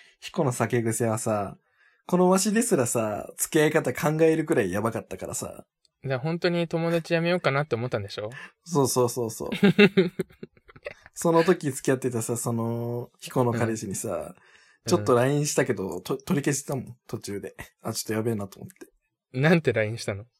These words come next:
Speaker 1: なんて送ったんだか覚えてないけど、ちょっとお前の彼氏やばいよみたいな。
Speaker 2: <laughs> ブチギレline？
Speaker 1: <laughs> そう、マジブチギレline送ったけど、<laughs> うーん、うーんと思って消して。
Speaker 2: いや、よかった。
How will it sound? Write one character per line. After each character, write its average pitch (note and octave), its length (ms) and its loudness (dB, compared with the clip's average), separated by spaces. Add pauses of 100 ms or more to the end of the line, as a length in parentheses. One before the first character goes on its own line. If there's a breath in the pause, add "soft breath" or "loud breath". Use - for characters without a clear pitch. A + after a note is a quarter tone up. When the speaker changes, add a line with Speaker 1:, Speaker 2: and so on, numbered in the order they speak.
(180)
Speaker 1:
な A3 220 -4
ん - 40 -18
て C#4 120 0
送 D#3+ 180 -2
っ - 120 -20
た D3 100 2
ん C3+ 60 -2
だ C3 80 -2
か C3 120 -6
覚 C3 200 0
え D3 40 0
て C#3+ 120 -6
な B2 100 -2
い A#2+ 60 -4
け A#2+ 80 -8
ど、 A2 100 -4
ち B2 100 -8
ょ C3+ 40 -4
っ - 40 -10
と - 180 -8
お A2 80 -4
前 B2 180 2
の C#3 80 0
彼 C#3+ 180 0
氏 - 120 -8
や G2+ 80 -4
ば B2 120 0
い A#2+ 60 0
よ A2 60 -8
み A#2+ 80 -6
た - 140 -14
い F#3 60 -14
な。 - 180 -12 (380)
Speaker 2:
<laughs> F#3+ 460 4
ブ C#3 120 8
チ D#3+ 140 2
ギ D#3 80 4
レ D#3 120 12
line？ A#2 400 6 (160 loud breath)
Speaker 1:
<laughs> G3+ 120 2
そ - 160 0
う、 C#3+ 40 0
マ D#3+ 180 4
ジ C#3 140 -2
ブ C3 120 4
チ C#3 140 -2
ギ C3+ 80 4
レ C#3 120 6
line C3+ 280 2
送 A#2 160 0
っ - 20 -12
た C3 160 4
け B3+ 80 10
ど、 - 80 2
<laughs> - 0 -
う - 40 8
ー G#2+ 200 4
ん、 C3 760 -2
う - 20 0
ー - 20 2
ん B2 60 -2
と B2 80 -4
思 A#2 80 -2
っ - 40 -10
て G#2+ 140 -8
消 A2+ 160 -4
し - 160 -6
て。 C3 320 0 (200)
Speaker 2:
い C3 60 -6
や、 C3+ 120 6
よ C3 120 4
か A#2 100 0
っ - 60 -4
た。 A2 240 -4